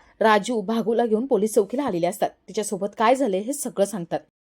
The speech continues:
इकडे शशिकांतने बॉडीगार्ड्सला रेडी ठेवलेलं असतं आणि सूर्या तिथे येतो.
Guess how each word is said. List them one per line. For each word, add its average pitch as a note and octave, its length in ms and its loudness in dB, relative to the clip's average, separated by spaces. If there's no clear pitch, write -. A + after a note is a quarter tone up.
इकडे F#4 160 8
शशिकांतने D#4 580 4
बॉडीगार्ड्सला B3+ 560 4
रेडी A3+ 220 2
ठेवलेलं F3+ 380 0
असतं F3+ 180 -4
आणि G#3+ 140 0
सूर्या G3 300 4
तिथे G#3+ 240 -4
येतो. G#3 240 -4